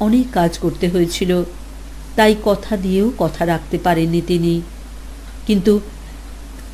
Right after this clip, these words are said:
গ্রিন একরের স্মৃতি স্বামীজি কখনো ভুলতে পারেননি। সারা ফার্মারকে তিনি অত্যন্ত ভালোবাসতেন। এই ভালোবাসা ছিল অকৃত্রিম এবং স্বর্গীয়।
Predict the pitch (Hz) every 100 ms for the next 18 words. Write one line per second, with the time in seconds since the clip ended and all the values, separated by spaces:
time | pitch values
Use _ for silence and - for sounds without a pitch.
0 | - - - 220 254 262 233 233 226 233
1 | - 214 - 226 247 - - - 185 190
2 | 226 226 180 - 220 247 - 165 165 170
3 | 170 175 170 170 165 170 - - - -
4 | - - - - - - - - - 240
5 | 240 247 247 202 202 220 220 247 240 226
6 | 254 247 - 269 262 277 170 170 175 170
7 | - 190 180 170 - - - - - -
8 | - - - 277 277 220 208 208 208 233
9 | 226 - 220 247 254 - - - 233 240
10 | - 220 - - 233 262 - 196 196 208
11 | - 190 165 156 160